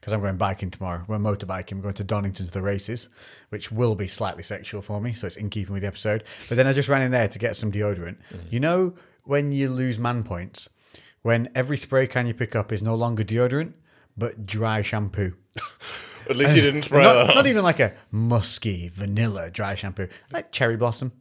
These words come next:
Speaker 2: Yeah.
Speaker 1: <laughs> Yeah, I did accidentally dry shampoo my armpits the other day. <laughs> It looks a lot like a Nivea spray can.
Speaker 2: Well, you know, at least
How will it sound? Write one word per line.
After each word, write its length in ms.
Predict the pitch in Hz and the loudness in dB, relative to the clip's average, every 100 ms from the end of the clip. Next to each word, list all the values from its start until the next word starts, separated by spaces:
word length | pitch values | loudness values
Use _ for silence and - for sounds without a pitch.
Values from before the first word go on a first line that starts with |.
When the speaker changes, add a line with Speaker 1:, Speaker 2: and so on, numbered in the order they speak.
| - | -8
Speaker 2:
Yeah. 120 | 85 | -2
Speaker 1:
<laughs> 40 | 87 - - - - - - - - - - - _ _ _ _ - - - - - - | -2 -2 -10 -10 -10 -10 -12 -14 -20 -20 -20 -20 _ _ _ _ -12 -12 -12 -14 -14 -2
Yeah, 200 | 120 110 | 0 0
I 40 | |
did 140 | 104 113 | -2 -4
accidentally 460 | 117 98 101 110 | -4 -4 -6 -4
dry 200 | 98 104 | -2 -2
shampoo 260 | 104 107 104 | 0 -2 -2
my 100 | 98 | -2
armpits 320 | 101 101 - | -4 -4 -8
the 80 | 90 | -8
other 120 | 87 | -8
day. 160 | 87 92 | -8 -6
<laughs> 60 | - - 831 880 - 165 | -6 -6 -8 -8 -8 2
It 160 | 208 247 | 2 4
looks 160 | 285 | 4
a 80 | 285 | 6
lot 200 | 277 277 | 8 8
like 200 | 262 262 | 8 4
a 20 | |
Nivea 340 | 240 233 220 202 | 2 2 6 6
spray 280 | 208 151 147 | 6 2 2
can. 240 | 104 90 101 - - | -2 -4 -10 -20 -4
Speaker 2:
Well, 240 | 139 139 - - - - - | 2 2 2 -10 -20 -20 -4
you 60 | 113 | 0
know, 120 | 98 | 0
at 140 | - | 0
least 400 | 117 104 - - | -2 -2 -4 -10